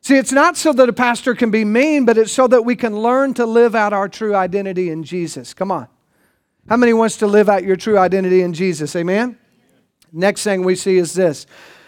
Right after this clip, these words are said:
We see that I'm living my true identity when I anticipate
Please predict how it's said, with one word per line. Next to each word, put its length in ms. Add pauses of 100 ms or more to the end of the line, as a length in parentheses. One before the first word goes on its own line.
(140)
We 160
see 240
that 140
I'm 220
living 380
my 160
true 260
identity 580
when 260
I 380
anticipate 1400